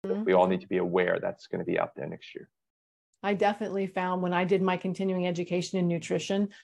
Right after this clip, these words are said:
Speaker 1: talk about a hot topic where people will get entrenched in what they believe and not be willing to look at anything outside of it. I could not believe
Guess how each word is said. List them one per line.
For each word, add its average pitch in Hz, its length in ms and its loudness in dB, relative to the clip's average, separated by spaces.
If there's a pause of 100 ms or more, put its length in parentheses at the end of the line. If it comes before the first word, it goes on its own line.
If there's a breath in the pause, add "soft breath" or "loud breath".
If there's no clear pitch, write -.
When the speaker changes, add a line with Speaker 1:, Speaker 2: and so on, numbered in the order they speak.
Speaker 1:
talk 196 220 -2
about 214 180 8
a 175 60 6
hot 185 320 2
topic 190 420 0
where 170 160 0
people 190 380 0
will 175 140 2
get 170 280 0
entrenched 190 800 0
in 175 140 -2
what 180 200 0
they 180 120 2
believe 180 460 4
and 165 160 0
not 175 260 2
be 196 140 2
willing 175 380 -2
to 165 80 -2
look 175 200 0
at 170 160 -2
anything 190 500 0
outside 185 420 0
of 170 60 -4
it. 175 120 -2
I 190 100 0
could 214 200 0
not 196 260 2
believe 175 720 2